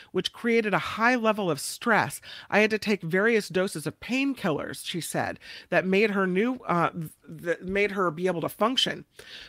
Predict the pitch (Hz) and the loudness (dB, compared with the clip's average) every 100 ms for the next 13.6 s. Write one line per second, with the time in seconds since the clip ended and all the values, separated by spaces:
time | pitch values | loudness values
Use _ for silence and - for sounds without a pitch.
0 | - 190 202 202 196 196 254 311 311 - | 0 4 4 4 2 4 6 4 2 -2
1 | - 214 - - 190 143 - - _ - | 2 2 2 2 4 2 -2 -12 _ -20
2 | - _ _ 196 175 160 151 165 196 202 | -20 _ _ 2 4 2 -2 4 6 6
3 | 180 165 170 196 214 208 180 170 - 214 | 2 -2 4 6 6 4 0 0 -2 0
4 | 226 233 190 160 160 160 196 240 - 151 | 2 2 0 2 4 6 4 2 -2 -4
5 | 160 - 214 226 165 208 233 - 135 - | -4 -2 0 0 0 -2 -2 -4 -4 -4
6 | - - - - - _ - - 247 339 | -6 -6 -20 -20 -20 _ -10 -4 2 4
7 | 339 247 208 175 170 165 - 156 170 147 | 4 4 4 2 0 -2 -6 0 0 2
8 | 180 269 320 - 226 208 - 180 247 349 | 2 2 0 -2 2 2 2 0 0 0
9 | - - _ - - _ - - 233 - | -4 -10 _ -20 -20 _ -6 -2 -2 -2
10 | 214 - 247 320 - 269 269 285 262 254 | -4 2 2 2 -2 -2 0 2 4 2
11 | 208 220 233 202 170 180 180 165 147 165 | 2 2 4 2 2 2 2 2 0 0
12 | 160 190 254 - 202 196 202 - 175 170 | 4 2 4 4 4 6 2 2 0 0
13 | 175 - 165 151 147 143 | -6 -4 -2 -2 -2 -4